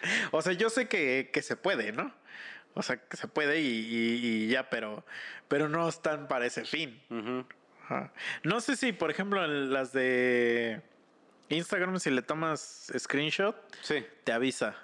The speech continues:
Speaker 1: Ah, ya entendí. Este no.
Speaker 2: Ajá.
Speaker 1: O sea, tú puedes tomar screenshot de lo que sea, no te
Speaker 2: Mm,
Speaker 1: avisa.
Speaker 2: porque Snapchat sí te avisa.
Speaker 1: Ujú.
Speaker 2: O sea, me acuerdo que en algún tiempo usé Snapchat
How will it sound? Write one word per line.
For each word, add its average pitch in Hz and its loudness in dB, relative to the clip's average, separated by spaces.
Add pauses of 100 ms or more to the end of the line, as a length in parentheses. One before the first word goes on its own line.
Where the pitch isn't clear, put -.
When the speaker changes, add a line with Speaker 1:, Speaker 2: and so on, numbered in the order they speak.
(320)
Speaker 1:
Ah, 135 2
ya 127 2
entendí. 107 -2
Este 113 0
no. 123 2 (420)
Speaker 2:
Ajá. 120 -2
Speaker 1:
O 120 0
sea, 123 0
tú 139 -2
puedes 143 2
tomar 123 2
screenshot 120 -2
de 104 0
lo 101 -2
que - -14
sea, 139 -6
no 127 0
te 127 0
Speaker 2:
Mm, - -2
Speaker 1:
avisa. 98 -6
Speaker 2:
porque 139 2
Snapchat 170 -2
sí - -6
te 160 -2
avisa. 123 -2
Speaker 1:
Ujú. 117 -2 (320)
Speaker 2:
O - -14
sea, 127 0
me 123 -2
acuerdo 139 0
que 104 2 (480)
en 123 -2
algún 135 0
tiempo 143 0
usé 127 0
Snapchat 135 -2